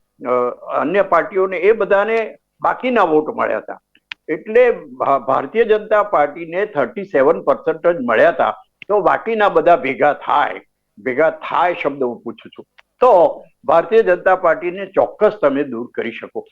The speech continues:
પણ આ ભેગા થવાની વાત ક્યારે છે? તમે જુઓ, અ, અશોકભાઈએ તો બહુ આશાવાદ સાથે વાત કરી. વેસ્ટ બંગાળમાં તો એમને પ-, એમના પોતાના બધા ડિક્લેર કરી દીધા છે, એટલે કોંગ્રેસને એક પણ સીટ આપવાની વાત નથી. બિહારમાં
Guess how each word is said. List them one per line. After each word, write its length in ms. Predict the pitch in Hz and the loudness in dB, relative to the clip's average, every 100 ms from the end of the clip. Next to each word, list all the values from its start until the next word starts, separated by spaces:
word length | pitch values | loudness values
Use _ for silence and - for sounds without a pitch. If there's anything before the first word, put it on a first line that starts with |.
| _ _ | _ _
પણ 100 | - | 2
આ 100 | 220 | 2
ભેગા 380 | 220 - 147 202 | 2 0 4 4
થવાની 540 | 214 - 135 190 233 233 | 4 2 4 4 4 0
વાત 280 | 127 143 | 2 2
ક્યારે 440 | 165 - 240 220 160 | 0 2 4 4 2
છે? 300 | - 113 - _ _ - | 0 -8 -10 _ _ -8
તમે 220 | 151 202 | -2 0
જુઓ, 480 | 175 202 233 220 - _ - | 4 4 4 0 -10 _ -8
અ, 40 | 110 107 104 - - | -6 -6 -8 -14 -6
અશોકભાઈએ 480 | 120 151 147 135 160 | -2 0 0 0 0
તો 120 | 165 | 2
બહુ 200 | 156 160 | 2 4
આશાવાદ 540 | 139 123 156 147 156 - | 4 2 2 2 0 0
સાથે 240 | 135 - | -4 0
વાત 280 | 156 147 - | 0 0 0
કરી. 200 | 165 165 151 - _ - | -2 -2 -8 -14 _ -2
વેસ્ટ 300 | 127 147 160 | 0 0 0
બંગાળમાં 580 | 147 151 156 160 165 | 0 2 2 2 0
તો 160 | 165 170 | 4 4
એમને 200 | 165 185 | 4 0
પ-, 180 | 180 160 | -2 0
એમના 420 | 160 156 160 180 | 0 0 -2 -4
પોતાના 380 | 170 165 180 185 | -4 -2 0 0
બધા 400 | 175 170 214 196 190 190 | 0 0 0 -2 -12 -6
ડિક્લેર 380 | 190 196 190 185 | -4 0 0 2
કરી 220 | 190 175 | 0 0
દીધા 300 | 170 160 156 | -4 0 0
છે, 140 | 156 127 _ _ _ | 0 -10 _ _ _
એટલે 140 | 143 156 | -8 -2
કોંગ્રેસને 640 | 151 147 156 165 - 180 | 0 0 0 -4 -2 -2
એક 100 | 175 | 0
પણ 140 | 190 185 | -2 -2
સીટ 240 | - 185 | -4 0
આપવાની 360 | 180 175 170 165 | 0 2 0 2
વાત 260 | 156 147 147 | 0 0 -4
નથી. 180 | 139 135 _ _ | -12 -16 _ _
બિહારમાં 760 | 147 180 185 233 196 127 92 - | -2 2 4 2 2 -2 -6 -10